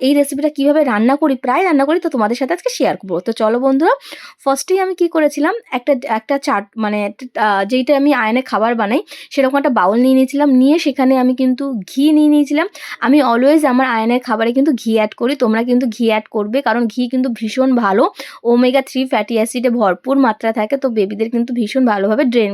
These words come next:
ব্রেন ডেভেলপমেন্ট হয়। তার সাথে কিন্তু আমি বেবির কোয়ান্টিটি হিসেবে একটু সুজি দিয়ে ভালো করে নাড়াচাড়া করে নিয়েছি। তোমরা তোমাদের বেবির অ্যাকর্ডিং হিসেবে কিন্তু সুজি নিয়ে নেবে, যতটা তারা খায়। And তারপরে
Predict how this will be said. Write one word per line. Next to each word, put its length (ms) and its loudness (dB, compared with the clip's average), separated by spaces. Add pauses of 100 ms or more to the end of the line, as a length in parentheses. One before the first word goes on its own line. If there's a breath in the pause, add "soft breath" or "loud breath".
(100)
ব্রেন 260 2
ডেভেলপমেন্ট 480 -2
হয়। 140 -4 (360 loud breath)
তার 200 0
সাথে 180 0
কিন্তু 220 2
আমি 140 4
বেবির 180 0
কোয়ান্টিটি 380 0
হিসেবে 280 0
একটু 140 -2
সুজি 280 -2
দিয়ে 160 0 (160)
ভালো 280 2
করে 240 0
নাড়াচাড়া 480 0
করে 140 0
নিয়েছি। 260 -2 (380 loud breath)
তোমরা 260 2
তোমাদের 320 2 (120)
বেবির 340 0
অ্যাকর্ডিং 460 2
হিসেবে 340 2
কিন্তু 380 0
সুজি 320 -2
নিয়ে 220 2
নেবে, 140 2
যতটা 300 -2
তারা 240 0
খায়। 300 -2 (460 loud breath)
And 160 2
তারপরে 420 0